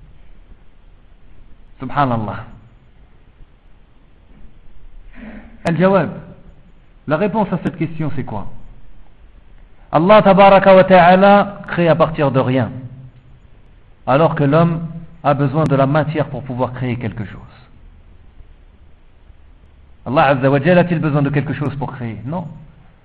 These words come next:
Allah azza wa jal fait passer la chose de l'inexistence à l'existence.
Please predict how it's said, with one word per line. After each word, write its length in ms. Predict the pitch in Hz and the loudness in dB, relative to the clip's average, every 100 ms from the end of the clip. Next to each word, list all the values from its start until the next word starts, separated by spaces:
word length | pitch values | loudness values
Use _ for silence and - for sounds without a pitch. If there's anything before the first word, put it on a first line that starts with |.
| - - - - _ _ - | -20 -20 -20 -20 _ _ -8
Allah 220 | - 185 190 | 2 6 6
azza 200 | 175 185 | 6 4
wa 160 | 196 | 4
jal 280 | 196 190 139 | 4 4 4
fait 120 | 175 | 0
passer 360 | 170 190 190 180 | 2 2 2 2
la 140 | 175 175 | 2 2
chose 220 | 175 123 | -2 0
de 80 | 151 | 0
l'inexistence 760 | 185 190 156 185 147 208 202 196 | 2 2 0 -2 0 0 2 2
à 40 | |
l'existence. 580 | 175 143 156 156 123 | 2 0 -2 0 -2